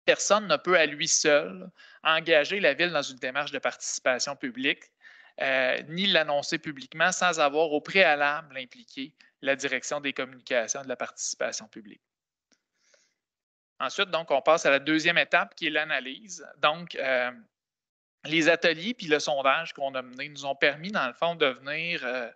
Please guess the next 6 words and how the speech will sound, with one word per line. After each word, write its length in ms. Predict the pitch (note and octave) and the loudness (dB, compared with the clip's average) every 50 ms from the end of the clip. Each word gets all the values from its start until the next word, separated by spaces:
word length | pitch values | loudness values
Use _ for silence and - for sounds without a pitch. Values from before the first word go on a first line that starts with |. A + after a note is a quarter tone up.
| _ _ _ _ _ - - - _ _ _ _ _ _ _ _ _ - | _ _ _ _ _ -20 -20 -20 _ _ _ _ _ _ _ _ _ -20
i-, 140 | - - - _ _ _ _ | -18 -18 -18 _ _ _ _
identifier 760 | A#3 F3+ E3+ G#3 G#3+ A#3 A3 - - - - F3 E3 F#3+ G#3+ | -8 -4 -2 -2 -2 -2 -4 -8 -10 -10 -10 -10 -12 -12 -12
puis 180 | - - - D3+ | -14 -16 -18 -14
clarifier 680 | - - E3+ D#3+ D3+ D#3+ D3 - - - E3+ F3 F3+ F3+ D#3 D3 C#3 C3 B2+ C3 D3+ D#3 | -6 0 0 0 0 -2 -8 -14 -16 -18 -18 -18 -18 -20 -20 -20 -20 -16 -10 -6 -6 -4
certains 360 | D3 - E3 D#3 - F3 F3 F3 | -2 -2 -2 -2 -2 -4 -8 -8
critères. 600 | - - D#3 - D#3+ C#3+ C#3+ E3 G3+ G#3 F3+ | -10 -10 -4 0 0 0 0 -2 -8 -12 -16